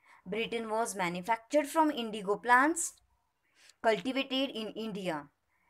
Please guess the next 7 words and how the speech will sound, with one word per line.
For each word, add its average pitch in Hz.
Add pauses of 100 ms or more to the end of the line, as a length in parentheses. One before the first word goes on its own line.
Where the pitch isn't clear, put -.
(120)
and 180
for 202
India 247
was 202
the 208
biggest 220
supplier 214